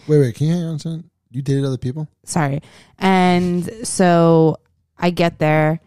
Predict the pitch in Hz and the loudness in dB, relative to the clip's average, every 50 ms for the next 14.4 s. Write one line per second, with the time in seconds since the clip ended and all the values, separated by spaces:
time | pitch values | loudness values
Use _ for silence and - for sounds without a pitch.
0 | _ _ _ _ _ 175 165 160 156 156 156 156 139 - 185 185 - 170 147 175 | _ _ _ _ _ -4 -2 -2 -2 -2 -4 -4 -6 -4 -4 -2 -2 -2 -4 -4
1 | - - 165 143 - 160 160 170 - - 165 151 175 165 180 175 - 156 156 - | -4 -2 -2 -2 0 0 -2 -2 -4 -6 -4 -4 -2 -2 -2 -2 -2 -6 -4 -4
2 | 165 160 180 170 170 165 - 160 156 160 - 170 170 160 - 165 165 - 156 156 | -2 -2 -2 -2 -2 -2 0 0 0 0 -2 -4 -4 -4 -4 -6 -6 -6 -8 -8
3 | 156 - _ _ _ _ _ _ _ _ _ - 302 285 240 339 381 320 185 143 | -10 -12 _ _ _ _ _ _ _ _ _ -2 -2 0 2 2 0 0 0 -2
4 | - - _ _ _ _ _ _ _ _ 240 247 294 311 240 - _ _ _ _ | -6 -10 _ _ _ _ _ _ _ _ -2 0 0 0 -2 -6 _ _ _ _
5 | 240 254 277 302 311 294 269 - _ _ 247 247 262 285 330 349 - 208 190 - | -4 0 0 2 2 0 -2 -6 _ _ -2 0 0 0 -2 -2 0 -2 0 0
6 | - 185 190 185 - 226 233 - 349 - - - 165 147 151 165 175 175 165 175 | -2 -4 -4 -4 -4 -4 -2 -2 -4 -4 -4 -4 -2 -2 0 0 -2 -2 -4 -6
7 | 175 - 208 269 247 262 254 294 277 - 311 339 370 349 - - 381 392 392 349 | -6 -6 -6 -4 -4 -4 -4 -4 -2 0 2 2 2 0 0 0 0 0 0 0
8 | - - 320 330 320 320 349 - 370 359 330 - 339 330 - 440 427 - - 185 | 0 0 0 0 0 -2 -4 -2 -2 -4 -2 -4 -4 -2 -2 -2 -2 -2 -4 -4
9 | 156 185 185 180 190 180 175 175 170 - - 160 160 - 170 170 175 165 160 160 | -4 -2 -2 -2 -2 -2 -2 -4 -6 -6 -6 -8 -8 -8 -8 -10 -10 -10 -10 -8
10 | - 147 151 156 - - - - - - - 175 - - - 190 202 - _ _ | -8 -8 -10 -10 -12 -12 -12 -8 -8 -8 -8 -8 -8 -6 -4 -4 -6 -8 _ _
11 | _ _ _ _ - 175 180 165 165 170 - - _ _ - - - - - - | _ _ _ _ -2 -2 0 0 0 -2 -4 -8 _ _ -20 -20 -20 -16 -10 -8
12 | 175 - - - - - - - - - - - - - 64 - 104 190 - _ | -6 -4 -4 -4 -6 -6 -6 -6 -6 -6 -8 -8 -8 -8 -6 -6 -6 -8 -10 _
13 | _ _ _ _ _ _ _ - _ _ - 165 165 160 156 160 156 156 151 143 | _ _ _ _ _ _ _ -20 _ _ -4 -2 0 0 2 0 0 -2 -2 -2
14 | - 151 190 - - - 92 | -2 -2 -2 -2 -4 -8 -14